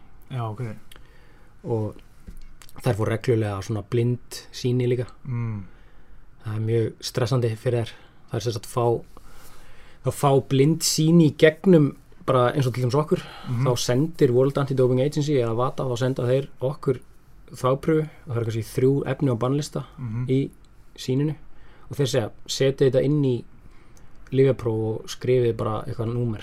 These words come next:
Speaker 2: Þú veist,
Speaker 1: Mm.
Speaker 2: bara, þannig að þetta sé bara eins og þetta sé venjulegt lyfjapróf.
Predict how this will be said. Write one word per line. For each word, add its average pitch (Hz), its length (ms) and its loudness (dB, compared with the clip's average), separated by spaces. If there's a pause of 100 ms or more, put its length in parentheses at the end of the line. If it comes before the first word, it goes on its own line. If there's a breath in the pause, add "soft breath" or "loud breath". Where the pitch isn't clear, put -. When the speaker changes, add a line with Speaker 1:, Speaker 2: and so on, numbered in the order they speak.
(180)
Speaker 2:
Þú - 40 -10
veist, 120 140 -4
Speaker 1:
Mm. 113 60 -4
Speaker 2:
bara, 107 260 -4 (220)
þannig 107 120 -6
að 104 60 -6
þetta 113 80 -6
sé 113 180 -2
bara 110 140 -4
eins 110 160 -6
og 110 100 -4
þetta 110 120 -10
sé 117 120 0
venjulegt 117 400 -2
lyfjapróf. 120 360 -2